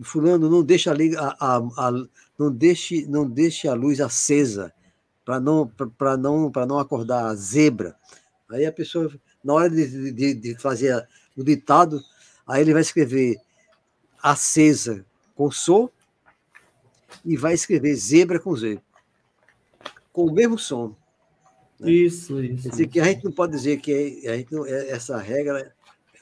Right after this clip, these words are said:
Speaker 1: ainda é uma regra totalmente estranha. Só o português tem isso daí.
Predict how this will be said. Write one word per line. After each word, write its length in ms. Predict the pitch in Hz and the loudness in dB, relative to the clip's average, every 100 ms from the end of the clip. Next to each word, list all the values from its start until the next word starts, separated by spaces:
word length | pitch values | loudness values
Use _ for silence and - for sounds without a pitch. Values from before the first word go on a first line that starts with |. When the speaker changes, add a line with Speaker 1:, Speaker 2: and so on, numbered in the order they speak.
| 135 131 | -20 -10
Speaker 1:
ainda 300 | 135 151 139 127 131 127 | -6 -6 -8 -14 -14 -10
é 80 | 127 | -6
uma 160 | 127 110 | -6 -4
regra 360 | 123 135 131 120 101 - _ - | -4 -4 -6 -8 -16 -20 _ -6
totalmente 480 | 143 147 147 170 | -4 -2 -4 -4
estranha. 460 | - - 127 117 101 _ _ _ | -6 -4 -2 -2 -4 _ _ _
Só 180 | - | -2
o 60 | 170 | 0
português 540 | 165 170 160 123 160 | 0 -4 -2 2 0
tem 240 | - 170 131 | 0 -2 -2
isso 200 | - - | -6 -8
daí. 260 | 113 85 | -8 -8